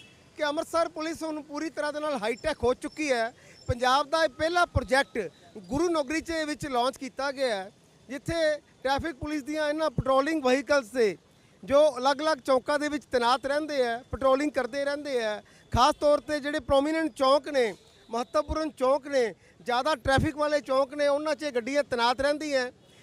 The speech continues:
ਜਿੱਥੇ ਇਹਨਾਂ ਦੇ ਵਿੱਚ, ਅ, ਦੋ ਦੋ ਕੈਮਰੇ ਲੱਗੇ ਆ ਹਰ ਗੱਡੀ ਦੇ ਵਿੱਚ ਔਰ ਇੱਕ ਅੰਦਰ ਸਕਰੀਨ ਪਲੱਸ ਇੱਕ ਮੈਮਰੀ ਕਾਰਡ ਜਿਸ ਦੇ ਵਿੱਚ ਹੈ। ਇਹ ਸਾਰੀ ਰਿਕਾਰਡਿੰਗ ਦੋਨਾਂ ਕੈਮਰਿਆਂ ਦੀ ਗੱਡੀ ਦੇ ਵਿੱਚ ਵੀ ਹੋ ਰਹੀ ਹੈ। ਇਸ ਦੇ ਨਾਲ ਨਾਲ ਇੱਕ ਕੰਟਰੋਲ ਰੂਮ ਬਣਾਇਆ ਗਿਆ ਹੈ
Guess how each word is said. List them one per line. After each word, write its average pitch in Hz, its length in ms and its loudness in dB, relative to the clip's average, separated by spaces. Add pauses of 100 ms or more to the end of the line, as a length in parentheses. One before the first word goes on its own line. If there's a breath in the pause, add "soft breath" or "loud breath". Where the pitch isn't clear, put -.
ਜਿੱਥੇ 285 260 -6
ਇਹਨਾਂ 311 200 -2
ਦੇ 302 80 -6
ਵਿੱਚ, 294 240 -8
ਅ, 294 920 -2
ਦੋ 240 280 2
ਦੋ 359 140 0
ਕੈਮਰੇ 269 340 0
ਲੱਗੇ 240 340 -2
ਆ 277 160 -4 (320)
ਹਰ 254 80 -8
ਗੱਡੀ 269 240 -6
ਦੇ 302 140 -4
ਵਿੱਚ 285 240 -6
ਔਰ 294 160 2
ਇੱਕ 294 220 -2
ਅੰਦਰ 277 180 -2
ਸਕਰੀਨ 277 380 -6
ਪਲੱਸ 269 540 -6 (220)
ਇੱਕ 262 220 -10
ਮੈਮਰੀ 254 340 -2
ਕਾਰਡ 269 240 0
ਜਿਸ 240 160 -8
ਦੇ 262 140 0
ਵਿੱਚ 247 240 -2
ਹੈ। 247 220 0 (580 loud breath)
ਇਹ 285 420 -4
ਸਾਰੀ 262 260 0
ਰਿਕਾਰਡਿੰਗ 277 420 0
ਦੋਨਾਂ 277 280 2
ਕੈਮਰਿਆਂ 269 420 -2
ਦੀ 302 140 -6
ਗੱਡੀ 233 280 -4
ਦੇ 285 140 -2
ਵਿੱਚ 240 240 -6
ਵੀ 330 140 -2
ਹੋ 277 160 4
ਰਹੀ 302 200 -2
ਹੈ। 311 60 4
ਇਸ 302 60 0
ਦੇ 302 160 -4
ਨਾਲ 254 240 -2
ਨਾਲ 302 140 0
ਇੱਕ 302 120 -10
ਕੰਟਰੋਲ 277 440 2
ਰੂਮ 330 140 -4
ਬਣਾਇਆ 269 280 2
ਗਿਆ 277 200 0
ਹੈ 269 120 -4